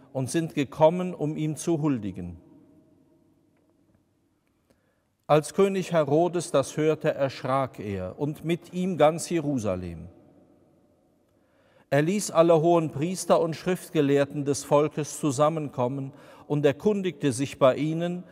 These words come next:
wo der Messias geboren werden solle. Sie antworteten ihm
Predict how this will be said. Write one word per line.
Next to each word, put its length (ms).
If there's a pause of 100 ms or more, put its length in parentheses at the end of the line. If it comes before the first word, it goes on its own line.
(120)
wo 220
der 140
Messias 720
geboren 600
werden 340
solle. 420 (1900)
Sie 180
antworteten 720
ihm 360